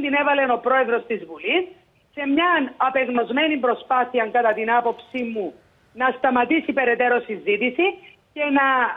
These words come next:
α, φέρει, ε, τους αρχηγούς ενώπιον τετελεσμένων ή εκφοβισμού, ότι θα βγουν όλα στην, ε, φόρα. Και έτσι, ε, ήρθε στη Βουλή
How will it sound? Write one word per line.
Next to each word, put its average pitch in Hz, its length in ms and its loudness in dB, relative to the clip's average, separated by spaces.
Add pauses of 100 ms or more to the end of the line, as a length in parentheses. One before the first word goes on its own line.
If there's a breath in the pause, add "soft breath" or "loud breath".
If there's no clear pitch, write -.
α, 202 920 0 (100)
φέρει, 339 280 2 (420)
ε, 214 40 0
τους 220 340 -6
αρχηγούς 233 580 0 (140)
ενώπιον 254 600 0
τετελεσμένων 214 840 0
ή 226 80 0
εκφοβισμού, 214 760 -2 (400 loud breath)
ότι 349 260 2
θα 285 160 2
βγουν 330 300 0
όλα 381 140 2 (140)
στην, 320 360 -2
ε, 277 360 0
φόρα. 208 340 0 (480 loud breath)
Και 285 80 -10 (160)
έτσι, 403 280 -4 (560)
ε, 277 420 -2
ήρθε 320 320 -2
στη 277 120 -8
Βουλή 247 380 -2